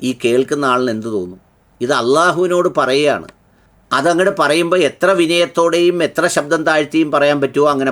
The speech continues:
പറയണം. പക്ഷെ അങ്ങനെ പറയുമ്പോൾ തൊട്ട് പുറകിൽ ഇമാമിനെ തുടർന്ന് നമസ്കരിക്കുന്നവരുണ്ടെങ്കിൽ അവർ കേൾക്കാൻ വേണ്ടിയും വേണമെങ്കിലാവാം,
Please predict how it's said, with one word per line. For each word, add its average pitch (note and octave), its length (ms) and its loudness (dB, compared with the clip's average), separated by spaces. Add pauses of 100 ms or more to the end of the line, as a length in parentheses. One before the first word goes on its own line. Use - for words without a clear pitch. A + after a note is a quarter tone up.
പറയണം. G2 320 -4 (340)
പക്ഷെ - 180 -6
അങ്ങനെ C#3+ 180 -2
പറയുമ്പോൾ C3+ 520 0 (340)
തൊട്ട് C3 240 0
പുറകിൽ D3+ 380 0 (260)
ഇമാമിനെ D3+ 540 0
തുടർന്ന് D#3 380 0
നമസ്കരിക്കുന്നവരുണ്ടെങ്കിൽ D3+ 960 -2 (500)
അവർ A#2+ 240 -2 (100)
കേൾക്കാൻ F3+ 380 0
വേണ്ടിയും F3+ 380 2
വേണമെങ്കിലാവാം, C#3+ 720 -2